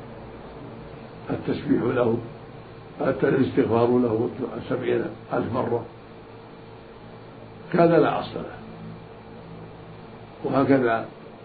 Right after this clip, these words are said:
الاحتفال بالذبح له، بالذبح لله في ساعة الموت أو خمسة عشر بعد الموت أو على رأس الشهر أو بعد ذلك على رأس الأربعين أو على رأس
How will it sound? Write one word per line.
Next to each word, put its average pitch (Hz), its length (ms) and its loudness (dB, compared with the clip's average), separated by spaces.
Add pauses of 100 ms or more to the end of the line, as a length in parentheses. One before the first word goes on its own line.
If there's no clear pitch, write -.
(120)
الاحتفال 117 680 2 (1000)
بالذبح 113 400 2
له، 113 400 4 (640)
بالذبح 123 360 6
لله 123 340 6
في 110 120 -2 (640)
ساعة 123 200 2 (680)
الموت 117 420 4
أو 113 100 0 (920)
خمسة 113 320 0
عشر 113 260 2 (200)
بعد 113 160 -2
الموت 113 460 2
أو 110 140 -2
على 107 160 2
رأس 117 200 0 (160)
الشهر 123 300 0 (380)
أو 120 120 2
بعد 120 240 2
ذلك 123 380 0
على 117 140 0
رأس 120 160 0
الأربعين 117 680 2
أو 123 100 4
على 123 120 6
رأس 120 200 0